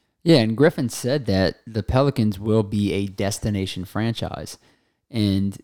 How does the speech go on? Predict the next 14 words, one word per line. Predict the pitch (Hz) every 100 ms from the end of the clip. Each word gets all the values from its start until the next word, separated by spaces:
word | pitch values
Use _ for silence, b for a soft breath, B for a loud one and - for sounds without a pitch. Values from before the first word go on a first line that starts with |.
| _
to | - 117
see | - 127 131
it | 107
come | - 120 117
to | 113
fruition | 95 113 104 113 139 107 101 95 92 _ _ _ _
from | _ 110 98 98 - _ _
year | 104 110 117
one | 98 101 110 131 95 92
is | - 101
an | 101
amazing | 95 95 104 101
experience. | 92 - 107 120 85 -
So | - 117 110